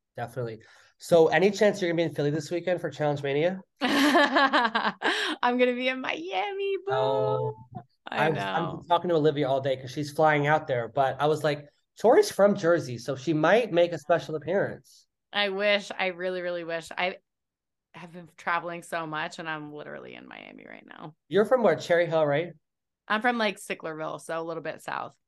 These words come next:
Speaker 1: Okay. Yeah, I'm, I grew up right next to Princeton.
Speaker 2: Okay, yeah.
Speaker 1: Right, right in that same, I moved also. I live in South Carolina right now 'cause I couldn't do the colds. But
Speaker 2: Yeah.
Speaker 1: first, first eighteen years were, was in Jersey.
Speaker 2: Yeah, same.
Speaker 1: Yeah.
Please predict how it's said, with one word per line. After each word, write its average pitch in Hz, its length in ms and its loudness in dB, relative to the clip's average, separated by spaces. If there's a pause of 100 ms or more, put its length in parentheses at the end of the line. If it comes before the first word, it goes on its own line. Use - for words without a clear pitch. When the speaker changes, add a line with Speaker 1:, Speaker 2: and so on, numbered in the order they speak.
(140)
Speaker 1:
Okay. 120 280 -10
Yeah, 143 220 0
I'm, 175 300 0
I 147 120 2
grew 156 180 0
up 156 80 0
right 147 80 2
next 143 160 -2
to 127 80 -16
Princeton. - 480 -14 (480)
Speaker 2:
Okay, 214 400 2
yeah. 170 200 -2 (140)
Speaker 1:
Right, 135 200 -4
right 135 240 0
in 131 100 -4
that 123 260 -2
same, 131 220 -8
I 160 160 6
moved 180 280 4
also. 135 300 2
I 139 200 2
live 135 140 -4
in 131 80 -8
South 127 280 -8
Carolina 123 240 -2
right 131 120 0
now 135 120 0
'cause 131 100 -6
I 117 60 -2
couldn't 127 200 -6
do 123 60 -4
the 117 80 -6
colds. 131 460 0 (400)
But 185 80 -12
Speaker 2:
Yeah. 165 560 4 (220)
Speaker 1:
first, - 400 0 (180)
first 175 300 0
eighteen 165 280 -2
years 170 220 0
were, 143 160 0
was 131 200 -2
in 139 80 -4
Jersey. 127 440 0 (420)
Speaker 2:
Yeah, 190 400 0
same. 226 380 -12 (280)
Speaker 1:
Yeah. 127 300 -8